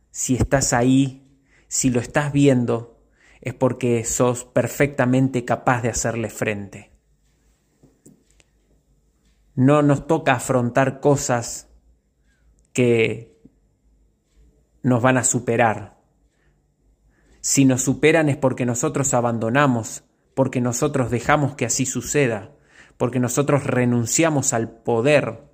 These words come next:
de responsabilizarnos y actuar en consecuencia, de apalancarnos para ser más fuerte. Pero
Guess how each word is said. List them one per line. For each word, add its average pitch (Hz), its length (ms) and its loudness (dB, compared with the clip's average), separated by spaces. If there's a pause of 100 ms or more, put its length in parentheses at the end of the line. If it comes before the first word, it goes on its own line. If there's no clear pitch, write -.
(580)
de 120 100 -4
responsabilizarnos 123 1600 0
y 120 40 -2
actuar 120 340 -4
en 113 100 -4
consecuencia, 110 840 -6
de 120 80 2
apalancarnos 117 840 0
para 117 240 -2
ser 120 180 -4
más 113 160 -6
fuerte. 113 380 -6
Pero 117 560 -4